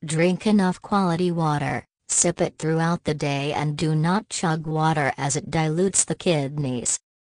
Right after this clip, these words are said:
Also, stay away from sugar and excess caffeine, along with refined salt, as these weaken the kidneys. Eat mineral-rich foods, get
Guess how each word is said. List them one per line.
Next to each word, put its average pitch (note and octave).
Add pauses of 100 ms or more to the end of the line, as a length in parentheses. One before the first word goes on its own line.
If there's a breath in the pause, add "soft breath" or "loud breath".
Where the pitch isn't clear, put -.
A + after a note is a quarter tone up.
(520)
Also, D3+ (180)
stay F3
away E3+
from D#3+
sugar F3
and D3+
excess D#3+
caffeine, E3+ (240)
along E3
with E3
refined D3+
salt, D3
as C3
these D3
weaken D#3+
the D3+
kidneys. C#3+ (760)
Eat A#3+
mineral-rich E3
foods, C#3 (240)
get D#3